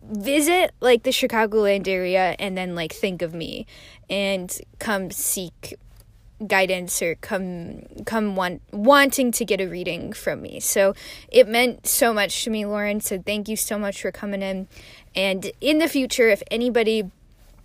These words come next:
who listens to this does happen to be in the Chicagoland area, and, um, uh, granted, the, the shop I work at's a little bit out of the way from, like, the downtown area. It's more in the suburbs, but if anybody ever wants to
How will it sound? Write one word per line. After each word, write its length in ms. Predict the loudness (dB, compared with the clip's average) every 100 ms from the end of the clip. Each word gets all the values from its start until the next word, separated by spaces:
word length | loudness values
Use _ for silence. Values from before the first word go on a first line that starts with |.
| -8
who 80 | 2
listens 360 | 4 4 0 -2
to 60 |
this 260 | 0 -2 -2
does 240 | -2 -2
happen 340 | 0 -2 -2 -6
to 140 | -8
be 320 | -8 -8 -8
in 80 | -8
the 60 | -8
Chicagoland 840 | -8 -8 -6 -6 -6 -10 -10 -10
area, 640 | -4 0 2 2 0 -2 -6 -12 -20 -20 -20 -14
and, 640 | -10 -8 -8 -10 -12 -8 -6 -6
um, 560 | -6 -8 -10 -12 -16 -18 -6
uh, 140 | -2
granted, 480 | -2 0 0 0 0
the, 360 | 0 0 -2 -8
the 80 | -6
shop 260 | -2 0 2
I 80 |
work 220 | 2 0 0
at's 240 | -4 -2
a 60 | -2
little 200 | 0 0
bit 160 | 0 -2
out 160 | -4
of 60 | -6
the 100 | -8
way 240 | -6 -6
from, 440 | -6 -4 -4 -6 -10
like, 200 | -12 -10
the 80 |
downtown 580 | -8 -8 -8 -10 -10 -10
area. 360 | -10 -8 -8 -8
It's 220 | -8 -8
more 160 | -8 -8
in 120 | -6
the 60 |
suburbs, 580 | -4 -4 -4 -6 -6 -8
but 200 | -6 -8 -10 -16 -18 -18 -18 -18 -18 -20 -20 -10
if 80 | 2
anybody 340 | 6 6 6
ever 180 | 6 6
wants 360 | 8 8 6 4
to 200 | 4